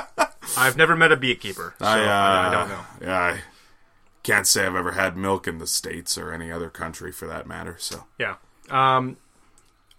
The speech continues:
Speaker 1: I'll, I'll, I'll follow this up by saying that at, at this time, uh, Rogers Sportsnet has released an apology. Uh, Ron MacLean has issued an apology. Don Cherry, uh, does not appear that he will be doing so.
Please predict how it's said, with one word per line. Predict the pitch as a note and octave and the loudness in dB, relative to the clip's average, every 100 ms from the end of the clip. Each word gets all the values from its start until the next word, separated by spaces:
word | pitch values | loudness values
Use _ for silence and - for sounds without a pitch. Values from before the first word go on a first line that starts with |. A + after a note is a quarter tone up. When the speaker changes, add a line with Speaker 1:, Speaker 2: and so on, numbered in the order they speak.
| _ | _
Speaker 1:
I'll, | C#3+ C#3+ C#3 | 4 6 8
I'll, | D3 | 6
I'll | C#3+ C#3+ | 6 4
follow | - G3+ F3 | 4 2 2
this | C#3+ - | 0 2
up | C3 - | 0 2
by | A#2 | 0
saying | - B2 A#2+ A#2 | 0 -2 -2 -2
that | A2+ | -4
at, | A#2 A#2+ | -2 -2
at | B2 A#2+ | -2 0
this | B2+ - | 0 -2
time, | - A#2+ A#2 A2+ G#2+ - _ _ _ - | 0 4 4 2 -4 -14 _ _ _ -10
uh, | G#2 F#2+ | -8 -6
Rogers | G2+ A2+ B2+ C3+ B2 | 2 4 4 2 -2
Sportsnet | - B2 - A#2+ | -2 -2 -2 -6
has | A2+ A2 | -6 -8
released | A2+ A2 - - | -10 -10 -12 -10
an | A2 G#2 | -8 -8
apology. | G2+ A2 G#2+ G2 G#2 G#2 - _ _ - - - | -6 -4 -4 -6 -14 -16 -20 _ _ -20 -20 -12
Uh, | F#2+ F#2 | -10 -6
Ron | A2+ A2+ G#2 | 0 0 0
MacLean | - B2 B2 A2+ G#2+ G#2 _ _ - | -6 0 0 0 -6 -16 _ _ -14
has | G#2+ | -10
issued | A2 - G2+ | -8 -8 -10
an | G2 | -12
apology. | F#2+ G#2 G2+ F#2+ G2 F2+ - - _ _ _ _ A#2 G2+ | -6 -4 -4 -6 -10 -10 -16 -20 _ _ _ _ -18 0
Don | A#2+ C#3 E3+ | 4 6 4
Cherry, | - D3+ D#3 A2 F#2+ F#2 _ _ _ _ - | 0 2 2 2 -2 -10 _ _ _ _ -6
uh, | G#2 G2 | -4 -4
does | G2 A#2+ A#2 | -2 -2 -2
not | A#2 | -4
appear | A2 - A2+ G#2+ G2+ | -4 -4 -4 -2 -6
that | G2+ G#2 | -10 -10
he | G#2+ | -12
will | G2+ | -10
be | G#2 | -10
doing | G2+ G2+ | -8 -10
so. | G2+ - G2+ G2+ | -10 -8 -6 -8